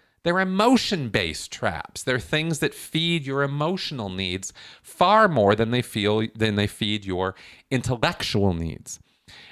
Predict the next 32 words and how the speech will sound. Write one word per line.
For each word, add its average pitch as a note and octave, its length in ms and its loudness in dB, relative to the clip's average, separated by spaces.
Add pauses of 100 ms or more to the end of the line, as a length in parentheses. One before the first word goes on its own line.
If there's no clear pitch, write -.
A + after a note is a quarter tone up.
(100)
And C#3 220 0
this G#3+ 260 4
is A3+ 160 -2
what C3+ 240 2
drives G2+ 380 2
behavior. C3+ 580 0
This G#2 240 -2
is C3+ 100 -4
the D3 120 2
harsh G2+ 340 0
truth D3+ 400 -2
and G2+ 100 -6
the G#2 60 -4
harsh G2 300 -4
reality F#2 500 -2
of G#2 80 -4
human G2 320 -6
beings. C3 500 -6 (380)
And, C3+ 480 0
and D#3 200 -2
you D#3 300 2
just F#3+ 420 0
have E3 400 -2
to C#3+ 120 -4
go C#3+ 200 4
watch C3+ 540 0
people - 560 -6
and G#2 160 -8
watch A#2 360 -2
how C3 260 0
they D3+ 220 -4
act, F#2+ 340 -2